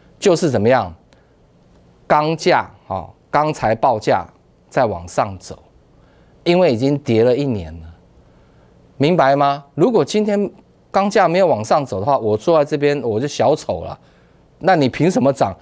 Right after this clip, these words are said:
你继续亏损吧。中钢以前赚钱公司，变成亏损公司，就是钢材价格一直在掉嘛，明白吗？那它不可能一直掉啊，全世界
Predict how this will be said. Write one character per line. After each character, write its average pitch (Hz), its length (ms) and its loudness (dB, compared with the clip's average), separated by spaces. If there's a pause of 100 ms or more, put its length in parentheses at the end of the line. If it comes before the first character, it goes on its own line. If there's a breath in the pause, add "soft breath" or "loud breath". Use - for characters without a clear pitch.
(140)
你 185 100 0
继 269 200 0
续 247 120 0
亏 220 240 2
损 139 240 0
吧。 107 240 -2 (320 soft breath)
中 240 220 2
钢 226 200 4
以 156 80 0
前 147 200 0
赚 180 220 2
钱 139 180 -2
公 143 200 0
司， 135 260 -2
变 196 160 0
成 160 120 2
亏 190 220 2
损 107 240 -4
公 117 220 0
司， 117 260 -6 (560 soft breath)
就 240 140 2
是 226 100 2
钢 220 260 2
材 180 260 2
价 180 280 0
格 165 180 0
一 202 120 -2
直 160 100 -10
在 160 200 2
掉 139 340 2
嘛， 82 160 -18 (1500)
明 180 200 0
白 151 160 2
吗？ 156 380 -2 (1800)
那 240 120 0
它 247 100 4
不 226 100 -2
可 196 120 2
能 175 120 2
一 254 80 -2
直 185 140 -6
掉 185 300 2
啊， 156 260 2
全 165 240 -2
世 226 220 -4
界 170 340 0